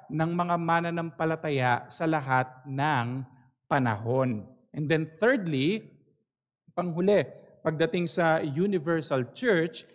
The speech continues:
it consists of saints on earth and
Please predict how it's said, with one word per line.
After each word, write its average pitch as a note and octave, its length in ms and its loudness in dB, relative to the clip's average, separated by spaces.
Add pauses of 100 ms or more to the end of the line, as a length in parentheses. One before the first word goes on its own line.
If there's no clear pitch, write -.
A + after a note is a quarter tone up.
(300)
it F#3+ 320 0
consists F#3+ 1040 0 (120)
of D#3+ 160 0 (160)
saints - 600 -2 (280)
on D4+ 320 2
earth F#3 440 2 (400)
and F3+ 480 2